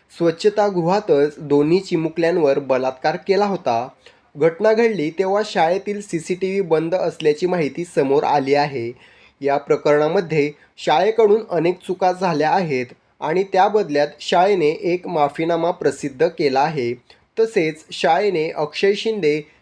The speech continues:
चिमुकल्यांच्या वर्गशिक्षिका आया यांची शाळेतून हकालपट्टी केली आहे. अक्षय शिंदे ज्या कंत्राटदारामार्फत शाळेत रुजू झालता,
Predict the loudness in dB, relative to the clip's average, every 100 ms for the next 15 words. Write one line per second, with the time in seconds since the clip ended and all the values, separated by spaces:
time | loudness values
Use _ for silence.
0 | _ -2 2 2 2 2 2 2 4 4
1 | 4 -2 -4 -8 -8 0 2 0 -2 -16
2 | _ -4 0 2 2 0 0 0 0 -6
3 | -2 2 2 2 -2 -2 -4 0 0 0
4 | -2 -4 -4 -4 -2 -2 -2 0 0 -2
5 | -4 -12 -20 _ _ -6 -6 0 0 2
6 | -2 2 0 0 0 0 0 0 0 0
7 | 0 2 0 2 0 -2 -2 0 0 0
8 | -6 0 2 2 0 0 0 -2 -2 -4
9 | 0 0 0